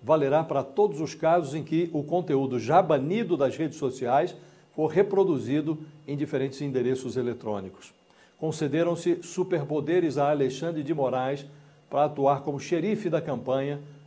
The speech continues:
independentemente de provocações das partes ou do Ministério Público Eleitoral. As providências vêm bem, mas chegam tarde. A essa altura, Bolsonaro e Lula já despejaram um sobre o outro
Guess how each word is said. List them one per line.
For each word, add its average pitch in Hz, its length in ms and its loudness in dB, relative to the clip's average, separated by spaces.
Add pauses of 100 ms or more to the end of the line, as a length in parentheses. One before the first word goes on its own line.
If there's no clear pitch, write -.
(120)
independentemente 151 920 -4
de 139 80 -2
provocações 147 880 -2 (300)
das - 220 -6
partes 165 640 0 (320)
ou 165 260 6
do 147 100 -4
Ministério 139 460 -2
Público 127 500 -2
Eleitoral. 117 680 -2 (400)
As 143 160 -4
providências 175 580 2
vêm 160 380 0
bem, 180 240 0
mas 175 180 -2
chegam 170 300 -2
tarde. 110 600 0 (380)
A 123 80 -4
essa 147 220 0
altura, 135 440 2 (360)
Bolsonaro 147 580 2
e - 20 0
Lula 151 440 4
já 135 100 2
despejaram 131 800 0
um 196 180 2
sobre 131 280 -2
o 120 80 -2
outro 160 400 2